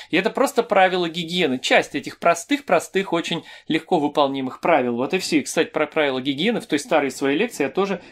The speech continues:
подробно всё пояснил. Итак, идём дальше. Они не делали с бадами чистку. Они делали с бадами,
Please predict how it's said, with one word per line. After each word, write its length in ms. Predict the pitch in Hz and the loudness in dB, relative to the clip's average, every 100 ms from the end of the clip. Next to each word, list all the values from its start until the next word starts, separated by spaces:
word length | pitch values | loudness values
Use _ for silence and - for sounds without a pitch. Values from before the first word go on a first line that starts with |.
| - | -4
подробно 420 | 143 123 123 127 | -2 0 0 -2
всё 200 | - 131 | -2 -6
пояснил. 460 | 127 127 - 117 - - - | -2 -4 -4 -10 -10 -20 -16
Итак, 340 | - 147 240 220 | -4 2 2 2
идём 220 | 208 190 | -2 0
дальше. 320 | 135 - - _ _ - | -2 -2 -14 _ _ 0
Они 260 | 202 208 | 2 2
не 120 | 202 214 | 0 2
делали 340 | 196 151 143 | 4 2 2
с 100 | 147 | 0
бадами 360 | 180 151 135 131 | 4 4 2 -4
чистку. 320 | 147 - 170 | -4 0 0
Они 160 | 208 | 2
делали 420 | 214 269 233 175 151 | 2 4 4 4 0
с 80 | |
бадами, 480 | 151 180 127 117 101 | 4 6 6 0 -10